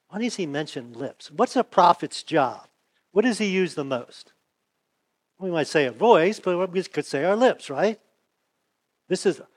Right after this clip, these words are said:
I communicate God's message with my lips. But even the, the thing that God, part of me that God uses the most is unclean. It's unholy.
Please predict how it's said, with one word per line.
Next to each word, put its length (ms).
I 100
communicate 640
God's 320
message 500
with 160
my 120
lips. 280
But 100
even 280
the, 180
the 100
thing 280
that 100
God, 460
part 180
of 100
me 140
that 160
God 300
uses 280
the 100
most 580
is 160
unclean. 480
It's 140
unholy. 340